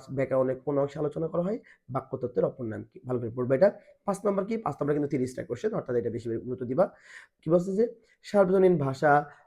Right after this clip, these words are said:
আহ, বলতে কি বোঝায়, কোন, আহ, কোন সময়কালকে, কোন সময়কালকে বাংলা ভাষার আদি যুগ বলা হয়? তারপর ছয় নম্বর কি? ভাষা বলতে কি বোঝায়, বাংলা ভাষার যুগ বিভাগ কয়টি ও কি কি লেখো? এটা very, very important, ছয় নম্বরটা খুব ভালো মতো করবা। দেখো, আমি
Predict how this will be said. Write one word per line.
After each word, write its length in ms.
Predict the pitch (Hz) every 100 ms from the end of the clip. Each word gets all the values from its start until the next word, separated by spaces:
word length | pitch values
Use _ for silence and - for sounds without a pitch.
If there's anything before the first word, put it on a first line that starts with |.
| _
আহ, 120 | 123
বলতে 260 | 120 139 139
কি 160 | -
বোঝায়, 400 | 147 156 180 226 233 _ _ _
কোন, 220 | 208 208
আহ, 400 | 208 - - 127
কোন 300 | 127 185 196
সময়কালকে, 680 | 185 - 147 139 139 143 135
কোন 200 | 127 208
সময়কালকে 580 | 214 180 165 170 170 175
বাংলা 320 | 123 123 127
ভাষার 200 | 135 143
আদি 160 | 120 117
যুগ 200 | 143 131
বলা 180 | 104
হয়? 140 | - - _ _ _ - _
তারপর 160 | 127 143
ছয় 160 | 143 147
নম্বর 260 | 151 170
কি? 140 | 175 196
ভাষা 260 | 135 135
বলতে 240 | 165 175 175
কি 140 | 190
বোঝায়, 280 | 180 180 208
বাংলা 340 | 139 127 143
ভাষার 300 | 156 160 135
যুগ 140 | 120 110
বিভাগ 220 | 123 147
কয়টি 240 | - 113 110
ও 20 |
কি 140 | 107
কি 100 | 110
লেখো? 340 | 104 - 214 - -
এটা 220 | - 110
very, 200 | 135 165
very 180 | 175 180
important, 300 | 180 185 202
ছয় 160 | - 123
নম্বরটা 320 | 120 117 -
খুব 220 | - 143
ভালো 140 | 143 127
মতো 140 | 127
করবা। 220 | 135 143
দেখো, 180 | 170 135
আমি 160 | 127